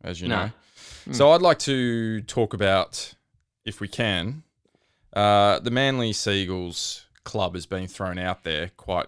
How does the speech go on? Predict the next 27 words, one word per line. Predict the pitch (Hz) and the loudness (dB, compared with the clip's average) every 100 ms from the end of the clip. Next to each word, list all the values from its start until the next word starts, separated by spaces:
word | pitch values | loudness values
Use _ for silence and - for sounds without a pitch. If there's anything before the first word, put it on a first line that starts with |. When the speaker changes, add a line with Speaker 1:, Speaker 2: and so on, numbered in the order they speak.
| - | -2
Speaker 1:
often | 101 - 82 73 - _ - | -4 -4 -10 -10 -12 _ -10
when | 90 | -10
it | - | -8
comes | - 92 | -8 -2
Speaker 2:
Yep. | 110 | -2
Speaker 1:
to | - 85 | -2 -8
this | 85 - | -8 -8
break | 92 85 85 - - _ _ _ _ - | -4 -2 -2 -6 -16 _ _ _ _ -6
and | 90 87 85 78 73 - _ _ _ _ _ _ _ _ _ - | -2 -2 -4 -8 -12 -16 _ _ _ _ _ _ _ _ _ -2
basically | 123 120 110 98 87 - _ _ _ - | 0 0 -2 -6 -6 -10 _ _ _ -14
clubs | - 104 80 92 | 0 2 2 -2
going | - 90 85 | -2 -2 -2
under. | 85 90 67 - _ _ _ _ _ _ | -6 -6 -8 -12 _ _ _ _ _ _
Speaker 2:
Yep. | 117 110 | -4 0
Speaker 1:
Now, | 98 95 98 95 | 2 4 4 2
the | 101 | 0
two | - 143 | 2 0
people | - 110 101 92 | 2 0 0 -2
who | 95 92 | -2 -2
love | 92 95 95 | -2 0 0
to | 98 | -4
talk | - 95 95 | -6 -6 -4
about | 80 82 - | -8 -8 -6
this | 95 - - - - | -6 -6 -12 -16 -10
is | 90 90 87 85 | -6 -4 -6 -8
Paul | - 113 101 | 0 0 0
Kent, | - 131 165 - | -4 -6 -6 -14